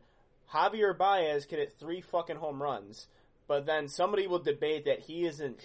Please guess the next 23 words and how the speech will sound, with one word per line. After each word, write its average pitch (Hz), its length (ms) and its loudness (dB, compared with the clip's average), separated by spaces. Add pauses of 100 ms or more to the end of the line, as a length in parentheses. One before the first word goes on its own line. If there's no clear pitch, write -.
(140)
shit, 147 360 0 (280)
and 139 300 -4
this 180 140 -2
player 135 560 0
on 135 160 -2
the 123 60 -6
Cardinals 175 520 2
is 123 100 -14
better 120 360 -4
because 131 260 -8
Cardinal 151 340 -4
fans, 127 460 -8
you 135 80 -8
know, 113 180 -6
just 127 240 -8 (380)
project 151 400 -2 (160)
bullshit 160 420 0
out 117 120 -2
of 117 60 -12
their 117 100 -12
dumb 113 240 -8
faces, 127 520 -10 (380)
and 156 480 -2